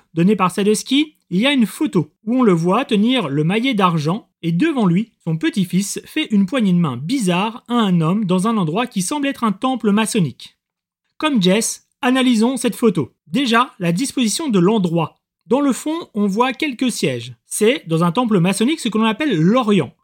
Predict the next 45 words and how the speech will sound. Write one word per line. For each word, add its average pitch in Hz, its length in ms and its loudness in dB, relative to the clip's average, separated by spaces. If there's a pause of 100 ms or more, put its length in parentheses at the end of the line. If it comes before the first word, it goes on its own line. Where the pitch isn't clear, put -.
(160)
là 208 140 -2
où 269 100 4
se 233 140 2
met 208 300 2
celui 254 280 -2
qui 285 120 -2
préside. 170 500 -4 (160)
Devant, 214 400 4
il 254 140 2
y 208 60 4
a 190 60 4
un 175 80 4
tapis 202 380 -2
à 190 80 0
damier 202 380 2
blanc 214 420 0
et 175 80 -2
noir 160 580 -2 (240)
que - 80 0
l'on 185 140 4
retrouve 208 260 0
dans 226 80 2
la 165 100 2
plupart 214 300 -2
des 202 120 2
temples 233 260 -2
maçonniques 190 480 0
américains, 190 640 0 (340)
car 226 220 0
oui, 220 280 2
ça 185 140 -4
va 185 120 0
surprendre 269 440 -2
les 165 80 2
francs-maçons 180 440 0
français, 285 560 -2 (280)
mais 185 260 2
aux 277 100 0
États-Unis, 220 680 2 (120)
on 277 160 2
marche 202 480 2
sur - 160 -2
le 226 100 2
pavé 220 260 2
mosaïque. 202 580 0